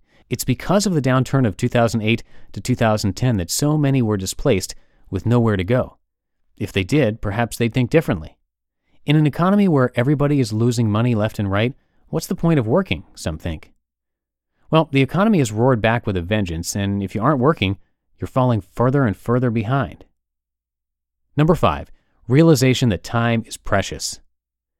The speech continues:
With the median lifespan hovering around eighty years old, you only have fifteen years of retirement to enjoy your life if you retire at sixty-five.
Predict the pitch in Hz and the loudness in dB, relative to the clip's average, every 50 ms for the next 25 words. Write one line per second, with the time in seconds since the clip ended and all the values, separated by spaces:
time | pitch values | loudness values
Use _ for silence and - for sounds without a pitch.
0 | _ _ _ _ _ _ - 131 135 - 147 156 160 151 143 123 113 113 120 127 | _ _ _ _ _ _ -2 0 2 4 4 6 6 6 6 4 4 4 2 0
1 | - - - 143 139 139 127 - 123 120 131 127 120 113 113 107 104 101 - - | 0 -2 -2 -2 0 0 0 0 0 2 2 0 0 0 0 0 -2 -4 -6 -6
2 | 110 113 123 131 135 127 117 117 117 101 110 104 107 127 131 - - _ _ _ | -4 -2 -2 0 0 0 0 0 0 0 0 2 2 0 0 -2 -8 _ _ _
3 | _ _ _ - 110 127 160 180 156 151 139 - - 170 160 - - 156 139 135 | _ _ _ -4 0 0 2 2 2 0 0 -2 -2 -4 -2 0 0 2 2 2
4 | 143 135 110 113 104 104 - - - 139 147 110 101 95 - 107 104 101 98 113 | 2 0 0 -2 -4 -6 -6 -4 -2 -2 0 0 0 -2 -2 -2 -2 -2 0 0
5 | 135 156 143 117 104 104 123 156 143 - 101 90 - 95 87 90 - - 123 127 | 2 2 2 2 2 0 0 0 -2 -2 -4 -8 -6 -4 -4 -4 -4 -4 -4 -2
6 | 131 104 85 - - 104 92 - - 87 - 98 104 117 95 90 - _ | -2 -2 -4 -4 -6 -8 -8 -8 -8 -6 -4 -4 -2 -2 -4 -6 -8 _